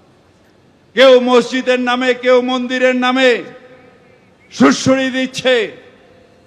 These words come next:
ধর্ম অন্ধতায় বাংলার মানুষ বিশ্বাস করেন না, তার কারণ বাংলার মানুষ বিশ্বাস করেন নজরুলের সেই ভাষা,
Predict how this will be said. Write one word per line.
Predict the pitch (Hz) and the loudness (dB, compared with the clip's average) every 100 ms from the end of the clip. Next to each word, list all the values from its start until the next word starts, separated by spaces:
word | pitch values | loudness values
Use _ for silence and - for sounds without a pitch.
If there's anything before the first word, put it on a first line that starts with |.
| _ | _
ধর্ম | 120 190 254 247 247 | -4 0 0 0 -2
অন্ধতায় | 240 247 240 240 226 240 | -2 0 -2 0 0 0
বাংলার | 226 226 233 233 233 | 0 -4 -2 -2 -2
মানুষ | 226 226 226 190 | -4 -6 -8 -8
বিশ্বাস | 220 - 202 214 - | -10 -8 -6 -8 -8
করেন | 214 214 214 | -8 -6 -6
না, | 208 208 190 165 - - _ _ _ _ | -6 -4 -6 -10 -18 -20 _ _ _ _
তার | 208 233 | -2 -2
কারণ | 226 233 254 247 214 - - - - - _ - | 0 4 6 4 0 -12 -20 -20 -20 -20 _ -4
বাংলার | 202 254 247 254 240 | 0 0 2 2 2
মানুষ | 233 247 226 | -2 -2 -4
বিশ্বাস | 170 233 - 226 226 - | -4 -8 -4 -4 -4 -6
করেন | 233 240 233 208 - - - _ | -2 -2 -2 -8 -18 -20 -20 _
নজরুলের | 170 233 254 233 240 240 226 | 0 2 2 0 -2 0 -2
সেই | - 226 233 | -2 -4 -2
ভাষা, | - 226 220 | -2 -2 -2